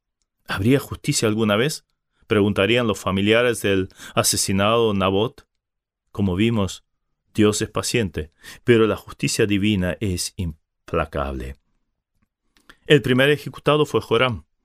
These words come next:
el hijo de este diabólico matrimonio. Esto está en el nueve veinticuatro. Luego su cadáver fue arrojado a la heredad usurpada de Nabot, este hombre justo.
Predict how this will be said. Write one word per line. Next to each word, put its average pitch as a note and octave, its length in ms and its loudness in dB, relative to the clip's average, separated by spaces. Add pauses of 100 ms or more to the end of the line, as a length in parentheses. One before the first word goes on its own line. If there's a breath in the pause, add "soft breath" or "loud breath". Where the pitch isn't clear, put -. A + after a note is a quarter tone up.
(160)
el B2 160 2
hijo B2+ 440 0
de F#2 100 0
este F#2 280 -2
diabólico G2 560 0
matrimonio. F#2 640 -2 (920)
Esto F2 220 -6
está F#2+ 220 -2
en F#2 120 0
el F2 260 0
nueve G2 240 2
veinticuatro. F2 720 -4 (540 loud breath)
Luego E3 280 4
su - 160 -6
cadáver B2+ 440 2
fue A#2+ 200 0
arrojado B2 560 0
a A2+ 60 2
la A#2 140 4
heredad B2 400 2
usurpada C3 680 0
de F#2 120 0
Nabot, F2 420 -2 (380)
este - 200 -6
hombre F2 200 -2
justo. - 480 -8